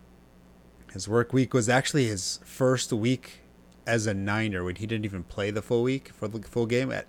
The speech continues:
eight, eight fantasy points. That was his lowest. He actually only had one, one game of over thirty, but he had one, two, three. Actually, he had one, he had one game in the forty burgers,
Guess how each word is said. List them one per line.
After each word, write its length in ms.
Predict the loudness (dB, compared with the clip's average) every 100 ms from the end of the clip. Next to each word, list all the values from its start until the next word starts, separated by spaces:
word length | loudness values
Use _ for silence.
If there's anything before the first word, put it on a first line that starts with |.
| -2
eight, 200 | -2 -2 -18 -20 -20 -20 -20 -20 -20 -20 -20 -20 -20 -20 -20 -20 -14
eight 220 | -4 -4 -4
fantasy 500 | -6 -4 -4 -4 -8
points. 540 | -8 -10 -10 -12 -14 -20 -10
That 140 | -4 -2
was 140 | 0
his 140 | -2 -2
lowest. 460 | -2 -2 -6 -6
He 120 | -4 -2
actually 260 | 0 0
only 160 | 0 0
had 180 | 0 0
one, 640 | -2 -2 0 0 0 -4 -8 -20 -20 -20 -20 -20 -20 -20 -20 -20 -20 -20 -20 -20 -20 -20 -6
one 400 | -2 2 2 4
game 220 | 4 4
of 140 | 2 2
over 260 | 0 -2
thirty, 420 | -4 2 2 2 -2
but 180 | -6
he 160 | -4 -4
had 420 | -2 -4 -4 -8 -16 -20 -20 -20 -12
one, 420 | -8 -6 -6 -8
two, 300 | -6 -6 -6
three. 540 | -6 -6 -4 -6 -8 -12 -20 -10
Actually, 260 | -6 -2 0
he 40 |
had 100 | 0
one, 220 | 0 -2
he 80 | -2
had 180 | -4 -2
one 200 | 0 2
game 140 | 2
in 180 | 0 -4
the 60 | -6
forty 320 | 0 0 0
burgers, 600 | -4 -4 -4 -8 -8 -10